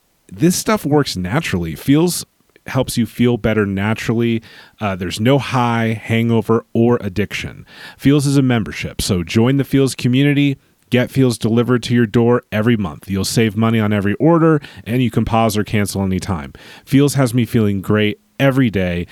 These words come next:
and it can help you too. Become a member today by going to feels dot com slash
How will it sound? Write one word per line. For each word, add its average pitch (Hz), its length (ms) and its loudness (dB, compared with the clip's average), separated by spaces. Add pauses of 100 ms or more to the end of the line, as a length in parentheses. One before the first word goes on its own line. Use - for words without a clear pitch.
(120)
and 113 120 0
it 113 60 2
can 104 120 0
help 101 220 0
you 90 100 2
too. 69 340 -8 (240)
Become 120 300 2
a 123 60 2
member 123 260 2
today 120 480 2
by 107 220 0
going 104 240 2
to 92 100 -4
feels 107 460 0
dot 98 260 0
com 131 500 0
slash 98 540 -2